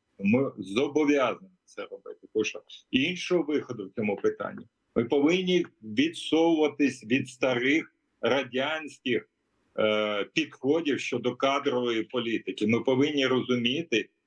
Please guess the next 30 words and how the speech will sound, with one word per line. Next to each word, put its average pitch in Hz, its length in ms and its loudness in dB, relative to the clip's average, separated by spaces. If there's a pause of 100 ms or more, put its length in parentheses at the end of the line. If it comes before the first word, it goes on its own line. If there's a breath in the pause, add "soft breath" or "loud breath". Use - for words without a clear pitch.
(140)
що - 280 0
кожна 160 500 0
людина 123 460 -2
має 123 320 0
по-, 120 300 -6
свої 131 480 0
фізичні 123 560 -2
здібності, 101 580 -4 (280)
але, 131 400 0 (160)
е, 104 560 -2 (200)
вік, 127 480 -2 (600)
е, 104 420 0
який, 127 600 -2 (160)
е, 104 460 2
забитий 131 440 2
законодавством, 120 840 -2
він 117 180 -6
повинен, 117 480 -2 (280)
на 120 140 2
мій 127 240 2
погляд, 123 440 0
зберегтися, 120 720 0
як 131 340 0
би 139 100 2
це 131 180 -4
не 123 120 -2
було 110 380 0 (300)
прикро 135 640 0
для 113 260 2
когось, 123 520 -4